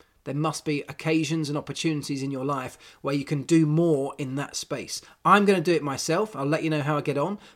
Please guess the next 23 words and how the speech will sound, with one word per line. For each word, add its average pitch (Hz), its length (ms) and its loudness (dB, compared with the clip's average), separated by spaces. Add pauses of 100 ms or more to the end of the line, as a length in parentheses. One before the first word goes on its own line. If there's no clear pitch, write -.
both 180 260 2
at 143 120 0
work, 170 440 2
in 143 120 -6
my 143 120 -2
family 190 680 0 (160)
surroundings, 175 720 -2
but 151 140 0
also 165 440 2 (320)
in 160 160 -2
wider 160 300 -2
society. 156 680 -6 (140)
I 165 140 0
want 185 280 0
to 175 100 -6
try 165 460 0
and 160 220 2
listen 170 480 0 (240)
to - 120 -4
more 185 300 0
people's 190 460 0
perspective 160 720 -2
because 196 580 2